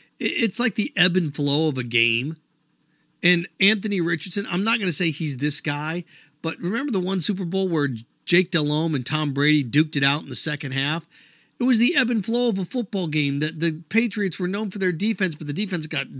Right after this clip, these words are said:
lit up in the second half of the game. But it's the ebb and flow of a game. Look at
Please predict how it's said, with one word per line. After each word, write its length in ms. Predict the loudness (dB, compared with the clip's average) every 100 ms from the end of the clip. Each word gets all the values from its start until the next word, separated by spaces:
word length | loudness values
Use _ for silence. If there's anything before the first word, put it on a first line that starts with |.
| -4
lit 340 | -2 2 2
up 240 | 0 -4 -4
in 100 | -4
the 80 |
second 280 | -2 -2 -2
half 180 | -2 -2
of 60 | -2
the 80 |
game. 240 | 0 0 -2 -8 -20 -8
But 100 | -4
it's 140 | -2
the 180 | 0 0
ebb 140 | 2 -2
and 160 | -2
flow 200 | 0 2
of 100 | 2
a 40 | 0
game. 380 | -2 -4 -8 -12 _ _
Look 160 | -4 0
at 120 | -2